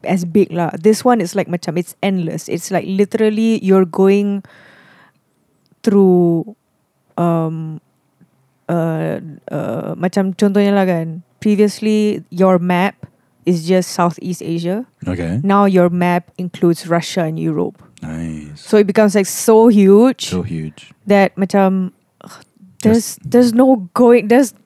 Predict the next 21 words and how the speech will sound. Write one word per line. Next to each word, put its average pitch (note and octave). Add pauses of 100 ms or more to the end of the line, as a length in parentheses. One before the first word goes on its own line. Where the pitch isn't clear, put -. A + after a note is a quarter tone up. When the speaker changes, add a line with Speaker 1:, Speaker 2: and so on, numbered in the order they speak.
(280)
Speaker 1:
you A#3
cannot, B3+
you A3
cannot A#3
stop -
at G3+
one G#3+
place. G#3
And G3+
then B3
macam, G#3+ (400)
uh, G3+
contohnya A3
macam, G3+ (560)
uh, F3
you G3
need A3
to G#3
upgrade F#3
your F3
armor. F3+